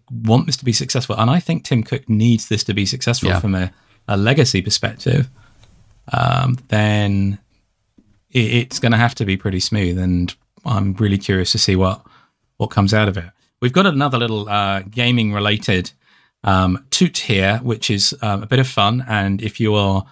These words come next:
Speaker 1: also a LucasArts, retro LucasArts gaming fan, like I think most of, uh, if, if not all three of us, uh, the majority of us, which only takes two out of three.
Speaker 2: <laughs>
Speaker 1: So, uh, <laughs>
Speaker 2: At least
Speaker 1: there's some great
Speaker 2: sixty-six percent of us.
Speaker 1: free,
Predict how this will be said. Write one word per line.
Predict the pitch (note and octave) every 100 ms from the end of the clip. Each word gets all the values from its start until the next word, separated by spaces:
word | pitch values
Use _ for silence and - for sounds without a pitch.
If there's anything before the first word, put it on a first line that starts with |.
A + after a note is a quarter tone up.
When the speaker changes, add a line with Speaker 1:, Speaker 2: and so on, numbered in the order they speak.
| _ _ _
Speaker 1:
also | B2 B2 A#2 G#2
a |
LucasArts, | G#2 A2+ A2 A2 G2+ G2 - - - - - -
retro | A#2 B2 - A2
LucasArts | G2+ A2 A2 G#2+ F#2+ -
gaming | G2 G2+ G2 F#2
fan, | - G#2+ G2+ F#2+ G2
like | G2+ G2 F#2+ -
I | G#2+
think | G2+ A#2+ G#2+
most | G#2+ -
of, | G2 G#2+
uh, | G#2 G2+
if, | A#2 B2
if | G2+ -
not | A2
all | A#2+
three | - G#2 G2
of |
us, | F#2+ G2 - A#2+
uh, | G2
the | G#2+
majority | G#2 G#2 A2+ A2 A2+
of | F#2+
us, | A2 - - _ _ _ _ _
which | -
only | C3 A2
takes | - G2 -
two | A2 G2
out | G2+
of | -
three. | - - A#2
Speaker 2:
<laughs> | B2 A#2+ B2+ B2+
Speaker 1:
So, | F#2+ G2+ - - - _ _ -
uh, | G#2+ A2 A2 G#2+ A#2+
<laughs> | B2+ B2+ B2+
Speaker 2:
At |
least | C#3+ A3 -
Speaker 1:
there's | G3 -
some | A2
great | A2
Speaker 2:
sixty-six | C#3+ A2
percent | B2+ C#3 A#2+
of | F2+
us. | G2+
Speaker 1:
free, | C#3 B2 G2